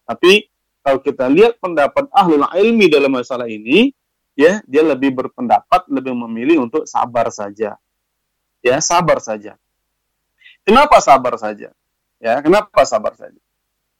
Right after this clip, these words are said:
Eh, para pendengar yang dirahmati Allah Subhanahu wa taala.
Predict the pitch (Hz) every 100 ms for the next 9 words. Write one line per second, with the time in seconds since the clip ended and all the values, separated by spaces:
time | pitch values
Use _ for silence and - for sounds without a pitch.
0 | _ _ 160 170 185 180 208 240 196 190
1 | 180 160 156 156 143 135 160 160 139 131
2 | 131 127 120 113 120 113 107 107